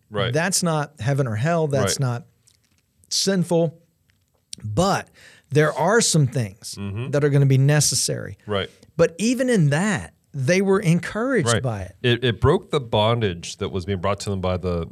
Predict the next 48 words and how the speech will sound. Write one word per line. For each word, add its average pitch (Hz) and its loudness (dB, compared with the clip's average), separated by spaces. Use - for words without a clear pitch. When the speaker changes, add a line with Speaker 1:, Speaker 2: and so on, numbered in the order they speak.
Speaker 1:
the, 87 -2
uh, 82 -2
the 98 -2
yoke, 120 2
as 95 -4
I 101 -4
described 90 -4
earlier, 87 -4
of, 98 0
well, 110 0
you 110 0
had 120 2
to 131 -4
follow 123 0
these 110 -4
traditions, 110 -4
and - -6
it 127 0
actually 208 -2
freed 214 -6
them. - -8
Speaker 2:
Yep. 131 -2
Speaker 1:
It's, 120 -12
it's 156 -4
amazing 220 -2
what 151 0
happens 143 2
when 110 2
you 107 2
give 113 4
people 110 0
the 95 0
freedom 123 0
to - -6
go, 92 2
"Hey, 139 2
this 185 0
is 240 -4
what 170 -6
the 123 -4
word 117 2
actually 101 -2
says. 82 -6
Let's, 107 -4
let's 110 -8
remove 120 0
the 170 0
traditions. 143 -4